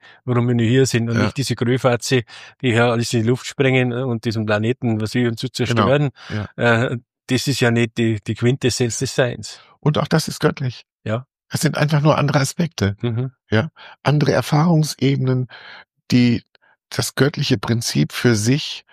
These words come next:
Speaker 2: erschaffen wollte.
Speaker 1: Mhm.
Speaker 2: Aus welchen Gründen auch immer. Es gehört eben, in der dualen Welt hast du Gut und Böse, also zumindest in der Wertung, ne?
Speaker 1: Wenn wir das benennen
Speaker 2: Ja,
Speaker 1: möchten,
Speaker 2: wenn
Speaker 1: also
Speaker 2: man es
Speaker 1: etwas,
Speaker 2: bewerten
Speaker 1: was
Speaker 2: wollte, ne?
Speaker 1: Mhm.
Speaker 2: Ähm,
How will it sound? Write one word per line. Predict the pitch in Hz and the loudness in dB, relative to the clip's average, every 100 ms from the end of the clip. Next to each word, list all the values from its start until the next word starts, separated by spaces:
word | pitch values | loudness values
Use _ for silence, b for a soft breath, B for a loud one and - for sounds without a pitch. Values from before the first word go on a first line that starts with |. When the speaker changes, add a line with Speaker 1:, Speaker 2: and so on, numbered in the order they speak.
| b b b b | b b b b
Speaker 2:
erschaffen | - 127 165 165 143 | -6 -4 -2 -4 -2
wollte. | 117 95 98 107 107 104 _ | 0 2 0 -4 -8 -10 _
Speaker 1:
Mhm. | 131 110 127 151 B B B B B | -10 -8 -8 -12 B B B B B
Speaker 2:
Aus | - - | -6 0
welchen | 147 156 | 0 2
Gründen | 143 175 160 | 2 2 2
auch | 151 | 2
immer. | 202 170 98 _ - | 0 0 -4 _ -10
Es | 120 | -4
gehört | - 156 170 | 0 0 2
eben, | 165 156 B - | 0 -2 B -2
in | 131 | 0
der | 135 | 2
dualen | 135 139 135 | 2 2 2
Welt | 135 160 - | 0 0 -2
hast | 139 - | -2 -2
du | 131 - _ b b b b b b b _ _ _ | -4 -4 _ b b b b b b b _ _ _
Gut | 131 160 - | 0 0 0
und | 139 | 0
Böse, | 127 170 - 135 104 113 | 4 4 4 0 -2 -4
also | - 107 | -6 -6
zumindest | 101 123 131 - | -4 -4 -4 0
in | |
der | 113 98 | 0 2
Wertung, | 107 123 - 113 95 92 - | 0 0 0 -2 -2 -6 -10
ne? | 95 175 | -6 -4
Speaker 1:
Wenn | 117 135 147 | 0 2 2
wir | 123 | 0
das | 113 | 0
benennen | 120 127 143 123 | 2 2 2 2
Speaker 2:
Ja, | 113 | 2
Speaker 1:
möchten, | 120 - 120 | 2 0 0
Speaker 2:
wenn | |
Speaker 1:
also | 120 123 | 2 2
Speaker 2:
man | 131 | 0
es | - | 0
Speaker 1:
etwas, | 143 - 143 104 | -2 2 2 4
Speaker 2:
bewerten | 131 127 | 2 2
Speaker 1:
was | 113 | 2
Speaker 2:
wollte, | 131 151 131 110 98 | 2 2 2 -2 -2
ne? | 104 165 185 B | -2 -2 -4 B
Speaker 1:
Mhm. | 120 123 135 | -4 -4 0
Speaker 2:
Ähm, | 123 113 113 - | 2 2 0 -4